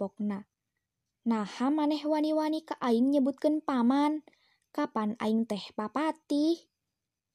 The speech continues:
Disebut sia ku daek, disebut Paman ge mumul. Naha maneh anak saha?" "Anak bapa." "Saha bapa maneh teh?" "Salaki indung." "Indung maneh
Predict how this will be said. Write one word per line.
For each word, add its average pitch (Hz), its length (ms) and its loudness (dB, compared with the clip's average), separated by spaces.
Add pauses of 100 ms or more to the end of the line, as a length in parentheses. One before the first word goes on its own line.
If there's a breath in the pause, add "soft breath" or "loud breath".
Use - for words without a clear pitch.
(180)
Disebut 233 640 -2
sia 254 400 0
ku 240 160 0
daek, 254 400 0
disebut 214 480 -6
Paman 233 320 -2
ge 277 80 4
mumul. 294 560 2 (800)
Naha 226 480 -4
maneh 285 400 -4
anak 285 240 -4
saha?" 330 640 -4 (720)
"Anak 208 320 -6
bapa." 285 720 -2 (640)
"Saha 240 560 -2
bapa 294 240 -2
maneh 320 320 -4 (160)
teh?" 330 320 -2 (560)
"Salaki 214 560 -6
indung." 247 640 2 (640)
"Indung 214 320 2
maneh 233 240 0